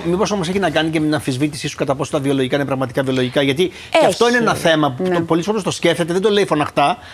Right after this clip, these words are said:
Speaker 1: αλλά το σκέφτεται.
Speaker 2: Κι εγώ το σκέφτομαι, δεν το λέω φωναχτά. Το σκέφτομαι.
Speaker 1: <laughs> Εδώ τι απαντάει η επιστήμη;
Speaker 3: Εντάξει, όταν
Speaker 1: Όταν
Speaker 3: είναι
Speaker 1: έχουν
Speaker 3: πιστοποιημένο,
Speaker 1: πιστοποιήσεις,
Speaker 3: εντάξει,
Speaker 1: ναι.
Speaker 3: όταν είναι πιστοποιημένο ένα τρόφιμο, περνάνε πάρα πολύ αυστηρούς ελέγχους, οπότε πράγματι είναι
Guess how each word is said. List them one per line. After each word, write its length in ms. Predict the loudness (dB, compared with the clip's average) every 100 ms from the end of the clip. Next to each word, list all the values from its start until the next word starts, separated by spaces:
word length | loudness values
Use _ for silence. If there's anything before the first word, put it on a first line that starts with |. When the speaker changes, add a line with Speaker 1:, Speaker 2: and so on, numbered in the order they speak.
| -2
Speaker 1:
αλλά 160 | 0 2
το 100 | 0
σκέφτεται. 580 | 0 -2 -2 -4 -6 -6
Speaker 2:
Κι 100 | 0
εγώ 140 | 2 2
το 80 |
σκέφτομαι, 280 | 0 -2 0
δεν 100 | 0
το 80 | 2
λέω 140 | 0
φωναχτά. 540 | 0 -4 -4 0 0 -2 -2
Το 200 | 0 2
σκέφτομαι. 560 | 2 2 2 0 0 -2 -4 -6
Speaker 1:
<laughs> 200 | -12 -4
Εδώ 200 | 0 2 2
τι 100 | 2
απαντάει 400 | 2 2 4 4
η 40 |
επιστήμη; 440 | 2 -2 -2 0 2
Speaker 3:
Εντάξει, 380 | 2 2 0
όταν 180 | 0 2
Speaker 1:
Όταν 100 | 2
Speaker 3:
είναι 100 | 4
Speaker 1:
έχουν 120 | 4 4
Speaker 3:
πιστοποιημένο, 340 | 2 2 4 4 4
Speaker 1:
πιστοποιήσεις, 160 | 2
Speaker 3:
εντάξει, 220 | 2 2 2
Speaker 1:
ναι. 60 |
Speaker 3:
όταν 120 | 2
είναι 100 | 0
πιστοποιημένο 540 | 0 -2 0 2 2 2
ένα 140 | 0
τρόφιμο, 380 | 0 0 2 0
περνάνε 240 | 2 0 0
πάρα 220 | 0 0
πολύ 160 | 0 -2
αυστηρούς 380 | -4 -4 -4 0
ελέγχους, 300 | 0 0 -2
οπότε 240 | -2 -2
πράγματι 480 | 0 0 0 -2 0
είναι 120 | 0